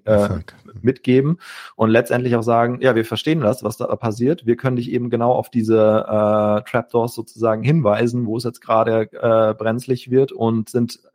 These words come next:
Speaker 1: letztendlich, wie wir es vorhin gesagt haben, ähm, Businesspartner und nehmen dich mit an die Hand, um deine Ziele zu erreichen. Und du hast noch einen wichtigen Punkt,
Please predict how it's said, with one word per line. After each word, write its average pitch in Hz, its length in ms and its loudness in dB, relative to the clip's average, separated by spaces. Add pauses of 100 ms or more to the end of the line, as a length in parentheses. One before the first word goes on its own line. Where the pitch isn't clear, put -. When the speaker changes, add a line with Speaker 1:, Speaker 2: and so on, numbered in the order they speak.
Speaker 1:
letztendlich, 117 480 -6
wie 120 40 -2
wir 113 80 0
es 113 80 -8
vorhin 117 260 -4
gesagt 113 340 -2
haben, 120 300 -2 (460)
ähm, 107 500 4
Businesspartner 135 960 0
und 117 200 0
nehmen 120 200 2
dich 117 140 -2
mit 123 160 0
an 117 140 0
die 110 100 2
Hand, 117 180 2
um 120 140 -2
deine 107 260 0
Ziele 127 300 0
zu - 140 -6
erreichen. 101 600 -4
Und 107 140 -4
du 117 60 4
hast 117 140 -2
noch 131 100 2
einen 135 100 2
wichtigen 143 300 -4
Punkt, 135 260 -4